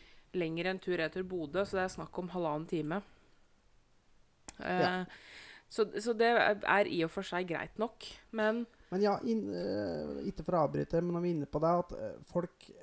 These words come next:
Speaker 2: reiser til Bodø. Det er en veldig,
Speaker 1: Ja.
Speaker 2: veldig fin by.
Speaker 1: Eh, jeg skal til,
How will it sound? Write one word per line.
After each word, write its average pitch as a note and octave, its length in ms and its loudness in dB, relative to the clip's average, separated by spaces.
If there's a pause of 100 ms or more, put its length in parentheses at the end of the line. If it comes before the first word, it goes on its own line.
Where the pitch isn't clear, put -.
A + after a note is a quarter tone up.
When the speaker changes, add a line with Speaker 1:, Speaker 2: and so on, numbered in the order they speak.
(160)
Speaker 2:
reiser D#3 540 -6
til F#3+ 80 -6
Bodø. E3+ 420 -4 (220)
Det - 100 -16
er D#3+ 60 -2
en F3 120 -6
veldig, F#3+ 160 4
Speaker 1:
Ja. G3 120 6 (180)
Speaker 2:
veldig D3 340 -2
fin C#3 300 -6
by. E3 140 -6 (420)
Speaker 1:
Eh, B3+ 320 -2
jeg B3 140 0
skal B3 180 -2
til, D4+ 80 0